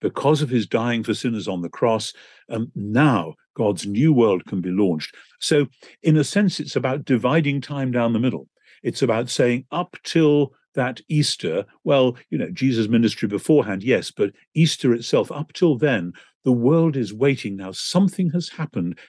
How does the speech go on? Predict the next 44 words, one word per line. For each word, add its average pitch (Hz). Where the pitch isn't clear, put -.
as 147
a 180
result 139
of 113
which 120
the -
world 113
is 101
a -
different 90
place. -
Now, 127
of -
course, 233
just -
as 180
it 123
takes -
faith -
to -
believe 101
that 120
God 104
did 160
raise 82
Jesus 92
from 95
the 85
dead, 80
because 95
we 117
know 117
perfectly 107
well, 92
uh, 90
like 95
everybody 101
in 98
the 98
ancient 107
world 117
knew 101
perfectly 98
well, 90